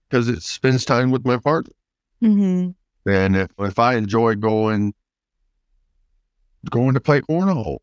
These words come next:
Speaker 1: on a Wednesday night or something like that. And it, necessarily my partner doesn't have to go every time, but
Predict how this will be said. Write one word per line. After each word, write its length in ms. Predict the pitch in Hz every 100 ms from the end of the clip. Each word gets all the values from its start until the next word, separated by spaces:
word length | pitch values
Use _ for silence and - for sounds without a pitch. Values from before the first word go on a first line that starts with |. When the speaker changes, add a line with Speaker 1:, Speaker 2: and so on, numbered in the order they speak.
| -
Speaker 1:
on 140 | 104
a 80 | 98
Wednesday 400 | 104 101 90 101
night 300 | 95 92 92
or 100 | 92
something 300 | - 101 92
like 220 | 90 87
that. 320 | 92 90 87 - _ _ _ _
And 200 | 135 156
it, 340 | 156 143 165 151
necessarily 640 | 156 170 - - 110 110
my 160 | 101
partner 300 | 95 110 104
doesn't 260 | 101 101 95
have 140 | 101
to 80 | 98
go 180 | 90 87
every 220 | 143 160
time, 380 | 127 90 92 107 - -
but 220 | 104